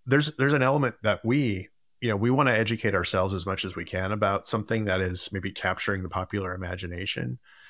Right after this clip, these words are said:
But there's also an aspect of, like, yeah, we're gonna wait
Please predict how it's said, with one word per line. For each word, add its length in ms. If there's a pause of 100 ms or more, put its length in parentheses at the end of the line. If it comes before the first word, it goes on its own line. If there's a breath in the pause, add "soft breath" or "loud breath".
(100)
But 60
there's 160
also 260
an 100
aspect 520
of, 420
like, 320 (1160)
yeah, 540
we're 160
gonna 200
wait 400